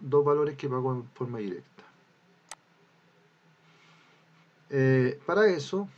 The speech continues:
em, aquí está el detalle. Entonces, ¿qué pasa en este caso? Yo, si yo hubiese dado una, un anticipo a la gente de aduana, el pago, ¿cierto?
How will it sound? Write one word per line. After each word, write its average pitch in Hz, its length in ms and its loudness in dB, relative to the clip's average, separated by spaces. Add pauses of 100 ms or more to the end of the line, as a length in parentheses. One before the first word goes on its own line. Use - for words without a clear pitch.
(520)
em, 104 1600 -6 (220)
aquí 110 180 -10
está 131 160 -8
el 120 60 -6
detalle. 135 420 -4 (680)
Entonces, - 380 -8
¿qué 214 160 0
pasa 214 240 0
en 208 80 -4
este 202 140 -6
caso? - 320 -12 (320)
Yo, 147 580 -2 (340)
si 127 140 -12
yo 156 100 0
hubiese 190 220 0
dado 190 140 0
una, 190 160 -4 (140)
un 151 200 -8
anticipo 147 500 -8
a 160 40 -2
la 151 80 -2
gente 156 280 -10
de 165 60 -8
aduana, 143 420 -2 (600)
el 117 180 -8 (200)
pago, 139 520 -2 (640)
¿cierto? 151 580 -8